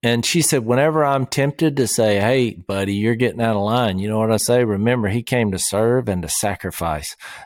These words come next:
As long as you're doing that, we're gonna get along great." And she was kinda being over the top with it. But I think we, we miss that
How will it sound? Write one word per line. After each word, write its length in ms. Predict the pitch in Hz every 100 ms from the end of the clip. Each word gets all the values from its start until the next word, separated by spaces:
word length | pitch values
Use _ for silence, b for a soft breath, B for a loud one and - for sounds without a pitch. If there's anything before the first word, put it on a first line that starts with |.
| -
As 80 | -
long 200 | 120 127
as 120 | 110
you're 120 | 123
doing 320 | 120 131 131
that, 220 | 135 139
we're 120 | 107 117
gonna 220 | 127 107
get 140 | 110
along 360 | 107 107 104 95
great." 320 | 113 101 73 B B
And 100 | 110
she 120 | -
was 140 | 151 -
kinda 260 | 139 123
being 460 | 95 110 101 87 78 _ b b b b _ _ -
over 220 | 113 101
the 120 | 85
top 400 | - 92 101 110
with 200 | 127 123
it. 160 | 135 - B B B _
But 140 | - 120
I 120 | 123
think 380 | - 180 190 185 _
we, 460 | 120 120 117 107 - -
we 220 | 110 107
miss 420 | 101 123 139 -
that 420 | - 98 92 90